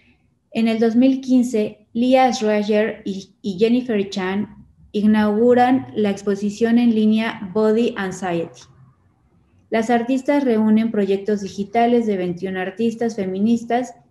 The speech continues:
que examinan, que cito, "examinan la encarnación y desempeño y la autorrepresentación de género en Internet". Hasta ahí la cita. En medio de una propagación de información y guías para perfeccionar nuestros cuerpos,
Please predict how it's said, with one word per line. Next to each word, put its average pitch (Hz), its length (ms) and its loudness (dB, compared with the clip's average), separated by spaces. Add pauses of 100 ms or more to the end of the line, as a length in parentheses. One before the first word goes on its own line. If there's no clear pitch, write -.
(160)
que 214 80 4
examinan, 226 840 0
que 180 120 -4
cito, 226 540 -2
"examinan 233 640 0
la 214 80 0
encarnación 190 920 -4
y 202 120 -6
desempeño 214 920 -4 (400)
y 214 140 0
la 214 140 2
autorrepresentación 202 1200 -2
de 196 100 -4
género 233 560 -2
en 190 160 -6
Internet". 175 720 -6 (420)
Hasta 175 260 -10
ahí 175 140 -4
la 175 140 -4
cita. 170 300 -14 (500)
En 226 160 2
medio 269 300 4
de 277 80 2
una 240 200 2
propagación 180 640 -6
de 190 60 -8
información 196 960 -4
y 185 200 -8
guías 208 360 2
para 170 280 -6
perfeccionar 180 580 -6
nuestros 196 360 -6
cuerpos, 208 560 -2